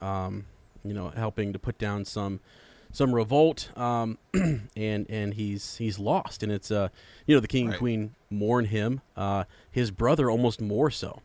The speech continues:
Speaker 1: You know, Prince Balon, uh, actually, you know, gathered the for-, gathered his forces and went and avenged his brother by, um, driving the Mirman into the sea.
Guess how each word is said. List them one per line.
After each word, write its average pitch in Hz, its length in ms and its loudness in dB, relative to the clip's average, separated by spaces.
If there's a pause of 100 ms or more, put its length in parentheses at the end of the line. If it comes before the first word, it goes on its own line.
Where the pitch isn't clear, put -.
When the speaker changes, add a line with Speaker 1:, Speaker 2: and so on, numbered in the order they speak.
(120)
Speaker 1:
You 90 100 -4
know, 92 60 -4
Prince 127 260 -2
Balon, 107 520 2 (500)
uh, 92 320 -4
actually, 98 540 -2 (200)
you 98 120 -6
know, 92 80 -4
gathered 107 300 0
the 98 60 -8
for-, 117 300 -2
gathered 107 340 0
his 98 140 -4
forces 120 440 0
and 104 140 0
went 107 240 0
and 98 120 -2
avenged 110 560 0 (360)
his 104 200 -2
brother 104 280 0
by, 95 360 0
um, 87 480 -4 (400)
driving 107 320 2
the 98 60 -2
Mirman 104 400 0
into 107 200 -4
the 92 100 -6
sea. 127 380 0